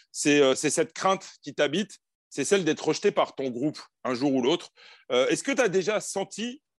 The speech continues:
ce sentiment ? Est-ce que tu as déjà eu, euh, cette, euh,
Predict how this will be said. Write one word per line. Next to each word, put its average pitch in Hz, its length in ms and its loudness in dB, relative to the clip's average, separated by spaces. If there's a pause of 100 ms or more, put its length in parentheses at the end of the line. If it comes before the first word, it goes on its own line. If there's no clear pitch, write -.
ce - 180 -6
sentiment ? 180 840 2
Est-ce 196 140 0
que - 100 -4
tu 185 220 -2
as 180 80 4
déjà 170 580 2 (380)
eu, 214 280 4
euh, 165 200 8
cette, - 440 -2
euh, 156 340 4